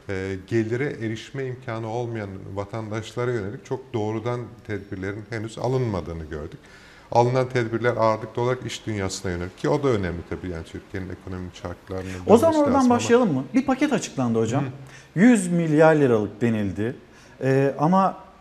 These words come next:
Speaker 2: vatandaş onun içinde işe gitmemesini, e, sağlayabilecek, faturasını ödemesini sağlayabilecek bir şey görmedi. Ne gördü? O paketin içinden ne çıktı?
Speaker 1: E, o paketin içerisinde doğrudan vatandaşı özellikle bu dönemde işini kaybeden ya da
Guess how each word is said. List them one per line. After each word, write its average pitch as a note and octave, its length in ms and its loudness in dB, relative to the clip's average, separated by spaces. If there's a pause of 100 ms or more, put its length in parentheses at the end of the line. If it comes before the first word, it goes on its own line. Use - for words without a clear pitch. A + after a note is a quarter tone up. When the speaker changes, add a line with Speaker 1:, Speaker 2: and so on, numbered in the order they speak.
(140)
Speaker 2:
vatandaş G#3+ 800 2
onun G#3 280 0
içinde F#3+ 440 0 (680)
işe E3 320 2
gitmemesini, F#3+ 1300 0
e, D#3+ 220 2
sağlayabilecek, F3 840 4
faturasını G#3 640 2
ödemesini F#3 720 2
sağlayabilecek F3 800 4 (240)
bir D3+ 60 0
şey B3+ 220 4
görmedi. G#3 680 4
Ne B3 120 6
gördü? B3 320 6
O C#3+ 100 4
paketin F#3+ 360 0
içinden G#3 320 0
ne C#4+ 100 0
çıktı? - 300 -4 (400)
Speaker 1:
E, C3 120 2
o F3 180 -2
paketin F#3 420 -4
içerisinde C#3+ 640 -4
doğrudan C3+ 540 -2
vatandaşı B2+ 600 -4
özellikle A2 500 -4
bu A2+ 100 -6
dönemde B2 300 -6
işini B2 340 -8
kaybeden A#2 480 -6
ya G#2 200 -6
da A2+ 40 -8